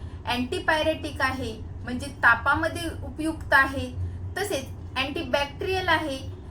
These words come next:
जर तुम्हाला कुठलं इन्फेक्शन झालं असेल, बॅक्टेरियल इन्फेक्शन, ते कमी करण्यासाठी उपयुक्त आहे, अँटीव्हायरल आहे,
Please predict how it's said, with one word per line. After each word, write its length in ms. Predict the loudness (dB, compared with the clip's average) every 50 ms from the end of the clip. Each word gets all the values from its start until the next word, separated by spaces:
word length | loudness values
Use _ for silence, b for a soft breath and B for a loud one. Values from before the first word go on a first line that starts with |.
| -12 -8 -4
जर 140 | -4 -4 -4 -4
तुम्हाला 340 | -4 -2 0 0 2 4 4
कुठलं 320 | 2 2 -2 -4 -2 -2
इन्फेक्शन 640 | -2 -2 -4 -4 -4 -4 -4 -4 -6 -6 -6 -6 -4
झालं 220 | -2 -2 -2 0
असेल, 340 | 0 -2 -2 -2 -4 -4 -2
बॅक्टेरियल 460 | -2 -2 -2 -2 -6 -6 -4 -4 -2 -2
इन्फेक्शन, 580 | -2 -2 -4 -4 -4 -4 -4 -4 -4 -4 -4
ते 200 | -6 -6 -4 -4
कमी 300 | -2 0 0 0 0 0
करण्यासाठी 580 | 0 0 0 2 0 -2 -2 -2 -4 -4 -4 -6
उपयुक्त 460 | -6 -6 -6 -8 -8 -8 -6 0 0
आहे, 380 | 2 2 0 -2 -4 -6 -6 B B B B B B B
अँटीव्हायरल 800 | -2 -2 -2 -2 -2 0 0 2 2 4 2 2 2 0 2 4
आहे, 320 | 4 4 4 2 0 -4